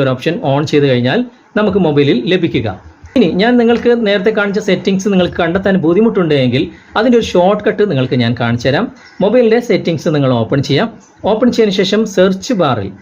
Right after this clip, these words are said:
സെർച്ച് ബാറിൽ നിങ്ങൾ ഞാൻ ടൈപ്പ് ചെയ്യുന്ന പോലെ നിങ്ങൾ ടൈപ്പ് ചെയ്ത് കൊടുക്കുക. മാഗ്നിഫിക്കേഷൻ എന്ന് ഇവിടെ ടൈപ്പ് ചെയ്യുക. മാഗ്നിഫിക്കേഷൻ, മാഗ്നി എന്ന് അടിക്കുമ്പോൾ തന്നെ മാഗ്നിഫിക്കേഷൻ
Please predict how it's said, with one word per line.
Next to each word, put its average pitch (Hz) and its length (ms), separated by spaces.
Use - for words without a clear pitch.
സെർച്ച് 196 360
ബാറിൽ 190 340
നിങ്ങൾ 165 160
ഞാൻ 180 120
ടൈപ്പ് 175 320
ചെയ്യുന്ന 156 260
പോലെ 131 180
നിങ്ങൾ 139 180
ടൈപ്പ് 226 260
ചെയ്ത് 165 160
കൊടുക്കുക. 101 240
മാഗ്നിഫിക്കേഷൻ 208 920
എന്ന് 131 180
ഇവിടെ 131 200
ടൈപ്പ് 160 280
ചെയ്യുക. 104 200
മാഗ്നിഫിക്കേഷൻ, 175 920
മാഗ്നി 226 420
എന്ന് 196 220
അടിക്കുമ്പോൾ 165 360
തന്നെ 151 140
മാഗ്നിഫിക്കേഷൻ 160 760